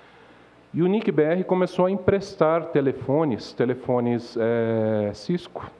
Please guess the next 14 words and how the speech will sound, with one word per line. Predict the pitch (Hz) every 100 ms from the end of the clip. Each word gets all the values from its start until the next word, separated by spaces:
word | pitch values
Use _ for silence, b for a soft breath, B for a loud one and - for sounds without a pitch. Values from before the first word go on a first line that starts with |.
| - B B B B -
é, | 110 113 110 107 104 101
desses | 117 127 117
iguais | 107 107 117 117
os |
da | 113
foto | 107 - 143 147
aí | 113
do | 113 104 107 107
slide, | 101 120 139 151 104 104 - B B _
pros, | - 151 190 190 -
é, | - 135 135 131 131 131
Autonomous | 139 131 156 156 151
Systems | - 151 143 151 151 -
que | - 143 143